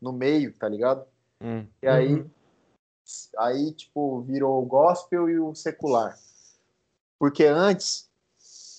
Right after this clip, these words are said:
Speaker 1: a música, o rap tocava em qualquer lugar. Não impor-,
Speaker 3: Uhum.
Speaker 1: não tinha essa de, é, o A P C tocava no palco com Racionais, entendeu? Tipo
Speaker 2: Uhum.
Speaker 1: isso. É, o, o, o Shekinah Rap, que era o grupo do Bjork,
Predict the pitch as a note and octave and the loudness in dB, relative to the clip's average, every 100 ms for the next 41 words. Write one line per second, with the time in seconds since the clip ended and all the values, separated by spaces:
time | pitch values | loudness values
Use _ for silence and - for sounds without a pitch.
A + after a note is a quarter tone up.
0 | - - B2+ C3+ F#3 G3 - C#3+ A#2+ C3+ | -4 0 2 2 0 0 -2 0 0 2
1 | C3+ C#3+ F3 G3+ - - C3+ - D3 E3 | 2 6 6 4 -2 -6 -6 2 4 4
2 | F#3+ F#3 F3+ D#3+ E3+ A#3+ G3 B2+ - _ | 0 0 0 0 -2 2 2 2 -2 _
3 | _ _ _ _ A#2+ C3 C#3+ D#3 C#3+ A2+ | _ _ _ _ -12 -10 -2 2 2 2
4 | E3 D#3+ E3+ G#3+ F#3+ D#3 - C#3 B2+ A#2+ | -4 -4 -2 0 2 2 -2 -6 -6 -10
5 | - _ _ _ A#2+ B2 C3 C#3 D3+ - | -12 _ _ _ -2 2 2 2 -2 0
6 | E3 G3 F3+ E3 F3 F3+ F3 D3+ G#3+ - | 0 0 2 2 2 -4 2 2 2 -4
7 | F#3+ F#3 G3 - G#3+ G3 C3+ - - A2 | -6 -4 -4 -6 -6 -4 -4 -6 -18 -18
8 | A#2 B2 E3 - _ _ B2+ - E3 C3 | -8 -4 -4 -4 _ _ -12 -2 0 0
9 | C3+ - _ _ _ _ _ _ _ - | -6 -12 _ _ _ _ _ _ _ -16
10 | A#2 B2 B2 A#2+ A#2 A2 G#2+ A2 A2 G#2 | -10 -6 -4 -4 -4 -4 -4 -6 -6 -6
11 | - - - A2 - B2 A#2+ - C#3+ C#3+ | -10 -14 -10 -10 -4 -2 0 0 -2 0
12 | C#3 C3+ C#3 C3+ - E3+ C3+ B2+ B2+ C3 | 2 4 4 4 2 -2 0 2 0 -6
13 | C3+ B2+ B2 B2 B2+ F3+ | -6 -10 -4 2 4 2